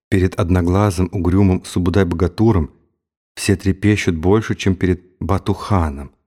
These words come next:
Субудай всегда заметит непорядки, скажет тихо несколько слов, после чего куда-то скачут, сломя голову, всадники,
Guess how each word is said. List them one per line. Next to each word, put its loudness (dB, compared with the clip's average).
Субудай 2
всегда -2
заметит 2
непорядки, 0
скажет -2
тихо 0
несколько 0
слов, 0
после 0
чего 2
куда-то -2
скачут, -4
сломя 2
голову, 0
всадники, -2